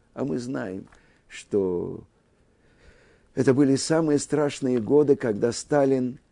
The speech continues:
планировал уничтожить три миллиона советских евреев.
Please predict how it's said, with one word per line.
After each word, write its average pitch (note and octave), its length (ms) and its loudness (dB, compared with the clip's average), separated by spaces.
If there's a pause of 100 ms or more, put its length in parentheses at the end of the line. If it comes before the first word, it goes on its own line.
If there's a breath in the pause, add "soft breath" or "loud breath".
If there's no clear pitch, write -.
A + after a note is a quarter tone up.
(140)
планировал C3+ 880 2 (1700)
уничтожить C3+ 880 -2
три E3 220 -2
миллиона B2+ 680 -2
советских F#2 720 -10
евреев. C#2+ 420 -12